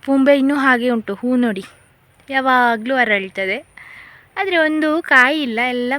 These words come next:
ಮಂಗ ಬಂದು ತಿಂದು ಹೋಗಿದೆ. ಆದರೂ ಅಪ್ಪ ಇದನ್ನು ಸ್ಟೈಲಿಗೆ ಬಿಟ್ಟಿದ್ದಾರೆ, ನೋಡೋರು ಚಂದ ಮಾಡಿ ಫೋಟೋ ತಗೊಂಡು ಹೋಗಲಿ ಅಂತ. ದೀಪಿ ಬಂದಿದ್ದಾಳೆ, ಅವಳು ನನ್ನ ಹಿಂದೆಯಿಂದಲೇ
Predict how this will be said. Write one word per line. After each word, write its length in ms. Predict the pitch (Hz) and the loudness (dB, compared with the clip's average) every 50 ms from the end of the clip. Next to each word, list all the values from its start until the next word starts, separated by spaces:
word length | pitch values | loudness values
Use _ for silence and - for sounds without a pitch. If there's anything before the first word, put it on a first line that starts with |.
| 285 262 | -4 -4
ಮಂಗ 160 | 240 240 247 226 | -4 -4 -4 -4
ಬಂದು 160 | 233 233 247 - 285 | -4 -4 -4 -4 -4
ತಿಂದು 180 | 269 240 214 240 | -4 -4 -4 -4
ಹೋಗಿದೆ. 280 | 226 208 202 185 196 - - - - - - - | -6 -6 -8 -10 -10 -12 -14 -18 -16 -6 -4 -4
ಆದರೂ 200 | 269 254 302 294 262 | -2 0 2 2 2
ಅಪ್ಪ 120 | 247 - - 240 233 | 2 2 0 -2 -2
ಇದನ್ನು 220 | 226 240 262 269 - | -2 -2 -4 -6 -6
ಸ್ಟೈಲಿಗೆ 380 | - 285 247 226 214 202 226 247 330 | -4 -4 -4 -2 -4 -6 -6 -6 -4
ಬಿಟ್ಟಿದ್ದಾರೆ, 420 | 320 - 226 180 175 160 151 - - _ _ _ - - _ - - _ _ _ _ _ - 254 247 | -6 -6 -6 -8 -8 -8 -10 -12 -16 _ _ _ -20 -20 _ -20 -20 _ _ _ _ _ -10 -6 -4
ನೋಡೋರು 320 | 262 254 247 233 226 220 - - | -2 0 0 0 -2 -4 -4 -6
ಚಂದ 180 | 240 226 214 214 214 214 | -4 -4 -2 -4 -4 -4
ಮಾಡಿ 160 | 208 202 208 202 - | -4 -4 -6 -6 -6
ಫೋಟೋ 160 | 220 208 220 214 208 | -6 -6 -4 -6 -6
ತಗೊಂಡು 260 | 196 - 196 190 180 208 | -8 -8 -8 -8 -8 -10
ಹೋಗಲಿ 240 | 190 180 170 165 170 185 | -10 -10 -10 -10 -10 -10
ಅಂತ. 140 | 185 - 180 - - _ _ _ _ _ _ _ _ _ _ _ _ _ _ _ _ _ _ _ _ _ _ _ _ _ _ - 262 285 | -10 -12 -14 -20 -20 _ _ _ _ _ _ _ _ _ _ _ _ _ _ _ _ _ _ _ _ _ _ _ _ _ _ -14 -8 -6
ದೀಪಿ 260 | 285 294 - 320 302 269 277 | -6 -6 -6 -4 -2 -2 -2
ಬಂದಿದ್ದಾಳೆ, 500 | 269 262 254 247 247 233 226 226 233 247 247 - - _ _ _ _ _ _ _ _ _ _ _ _ _ _ _ _ _ - | -2 -4 -4 -6 -6 -6 -6 -6 -8 -10 -12 -14 -20 _ _ _ _ _ _ _ _ _ _ _ _ _ _ _ _ _ -10
ಅವಳು 180 | 311 330 339 359 349 | -8 -6 -4 -4 -4
ನನ್ನ 140 | 339 330 339 320 330 | -4 -6 -6 -6 -6
ಹಿಂದೆಯಿಂದಲೇ 460 | 330 339 349 381 370 359 349 349 359 | -6 -6 -4 -4 -4 -4 -4 -2 -2